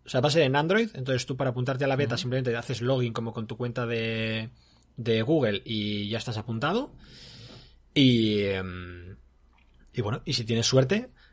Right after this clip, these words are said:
Speaker 1: podrás jugar a la beta de, del Torchlight Infinite.
Speaker 2: Me llama bastante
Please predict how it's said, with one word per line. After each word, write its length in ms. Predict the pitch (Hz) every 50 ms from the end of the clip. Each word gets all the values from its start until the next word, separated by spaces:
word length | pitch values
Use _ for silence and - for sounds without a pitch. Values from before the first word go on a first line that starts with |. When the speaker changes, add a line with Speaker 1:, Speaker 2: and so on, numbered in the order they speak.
| _ _
Speaker 1:
podrás 280 | - 120 113 113 113 -
jugar 180 | - 113 107 104
a 60 | 104
la 100 | 104 101
beta 260 | 101 104 98 107 98
de, 580 | 98 101 101 101 98 98 98 98 95 92 - -
del 560 | 127 117 113 107 104 101 101 101 98 98 -
Torchlight 680 | - 107 101 - - - - 110 101 98 101 101 - - -
Infinite. 640 | 127 117 110 - 190 170 123 92 95 87 87 - - - - - - - - - - - - - - _ _ _ _ _ _ _ - _ _ _ _ _ _ _ _ _ _ _ _ _ _ _ _ _ _ - _ _ _ _ _ -
Speaker 2:
Me 200 | 143 131 147 165
llama 140 | 208 226
bastante 500 | 214 151 - - 139 117 104 95 87 -